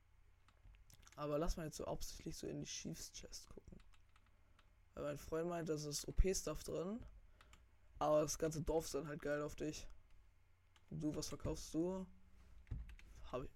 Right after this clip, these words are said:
Mm, okay, zweihundertfünfzig, perfekt. Hast du schon gelootet? Ja, haben wir.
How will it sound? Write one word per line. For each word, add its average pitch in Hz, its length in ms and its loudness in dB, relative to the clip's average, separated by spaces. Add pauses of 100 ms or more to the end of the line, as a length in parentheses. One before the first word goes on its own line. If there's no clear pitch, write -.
(220)
Mm, 247 880 12
okay, 196 520 8
zweihundertfünfzig, 180 960 2
perfekt. - 1200 -2 (2500)
Hast 175 180 4
du 156 100 2
schon 143 160 4
gelootet? 185 320 2
Ja, 82 100 -2
haben 80 220 -4
wir. - 200 -4